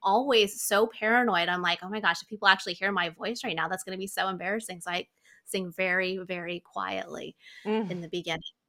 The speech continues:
Speaker 1: So, yeah.
Speaker 2: All right.
Speaker 1: <laughs>
Speaker 2: That's, yeah, we do the doxology at my church at the end of every service. And, like, it's funny how people can be kinda timid to sing, but you do the doxology and everybody's got, like, four-part harmonies. Everybody breaks out. It's just like, I don't know what happens to everyone, but they just come alive.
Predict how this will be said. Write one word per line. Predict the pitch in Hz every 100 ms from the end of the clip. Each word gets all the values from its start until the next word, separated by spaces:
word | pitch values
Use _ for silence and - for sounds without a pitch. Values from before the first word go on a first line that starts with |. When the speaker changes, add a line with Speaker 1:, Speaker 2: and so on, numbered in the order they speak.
| _ _
Speaker 1:
So, | 185 175 180 190
yeah. | 175 160
Speaker 2:
All | 170 196
right. | 262 285
Speaker 1:
<laughs> | 247 - - - -
Speaker 2:
That's, | 190 240 -
yeah, | 240 208
we | 214 262
do | 285
the | 285 233
doxology | 208 208 208 180 208 208 196
at | 170
my | 180
church | - 202 202
at | 196
the | 185
end | 180 180
of | 170 165 -
every | - 175
service. | 180 185 175 190 190 185
And, | 165 170 - - - - _
like, | 190 185
it's | 202 -
funny | - 220 233
how | 214 175 180 - 123
people | 247 240 240
can | 247
be | 214
kinda | 208 214 180
timid | 170 185 196 196 180 170
to | 190
sing, | 175 208 196 202
but | 185 185 -
you | 78 101 160 214
do | 254
the | 269
doxology | 208 196 - 180 202 202
and | 180
everybody's | 190 208 190 196
got, | 190 156
like, | 165
four-part | - 208 220 233 175
harmonies. | 190 214 226 233 233 233 226
Everybody | 208 220 220
breaks | 185 311 -
out. | - 415 - 214
It's | 466
just | 247 415
like, | 214 202
I | 220
don't | 262
know | 247
what | 233 240
happens | 233 240 214
to | 202
everyone, | 190 185 185 190
but | 175
they |
just | 202 208 -
come | 220 185
alive. | 190 196 160 160